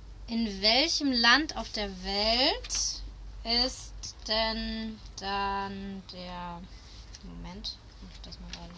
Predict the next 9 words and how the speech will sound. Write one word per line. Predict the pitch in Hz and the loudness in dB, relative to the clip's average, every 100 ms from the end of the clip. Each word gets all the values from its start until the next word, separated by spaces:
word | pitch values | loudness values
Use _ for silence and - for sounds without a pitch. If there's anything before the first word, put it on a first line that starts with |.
| 180 | -8
hier | 180 - - - - - - - - - - 208 | -4 -4 -6 -10 -4 -6 -6 -14 -14 -14 -12 -12
gut | 190 185 | -12 -10
nachschlagen, | 180 180 - - 190 208 208 | -10 -10 -10 -8 -6 -6 -6
damit | 185 | -6
ich | - | -6
die | 196 | -6
Frage | - 190 180 190 | -6 -4 -2 2
richtig | 254 285 - | 4 4 2
formuliere. | - 196 180 175 180 | 0 -2 -4 -8 -10